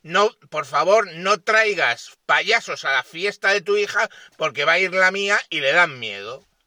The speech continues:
Pero, ¿entendéis que el razonamiento es el mismo? ¿Voy a prohibir los fuegos artificiales porque a mi hijo le dan miedo o le alteran?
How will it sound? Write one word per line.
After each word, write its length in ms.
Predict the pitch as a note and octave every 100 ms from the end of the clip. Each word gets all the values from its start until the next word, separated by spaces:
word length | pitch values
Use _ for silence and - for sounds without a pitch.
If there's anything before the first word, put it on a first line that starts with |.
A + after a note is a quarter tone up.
| _ _ _ _ _ _ _ _ _ _ _ _ _ _ _ _ _ _
Pero, 220 | D3+ C#3+ -
¿entendéis 440 | E3 D3+ D#3 G3 -
que 120 | C#4
el 100 | C#4
razonamiento 920 | B3 - A#3+ A3 A#3+ A#3 F#3+ A3 G#3+ _
es 320 | B3 B3+ - A3
el 200 | A3 G3+
mismo? 580 | B3+ C4 A#3 G3+ E3 _ _ _ _ _ _
¿Voy 320 | E3+ G#3+ B3
a 120 | C4+
prohibir 580 | - B3+ A#3+ A3+ F#3+ E3
los 200 | D#3 E3
fuegos 320 | - A3 A#3+
artificiales 960 | A3+ G#3 G#3 F#3+ F3+ G#3 A3 B3+ - _ _ _ _ _ _ _ _ _ -
porque 320 | G3+ F3+ F3+
a 60 |
mi 220 | F3 E3+ F#3
hijo 240 | G3+ G#3+
le 120 | A3
dan 260 | G3 E3+ F3+
miedo 260 | G3+ A3
o 60 | G3
le 80 | E3
alteran? 640 | D3+ C3 G3+ G3 D#3 D3+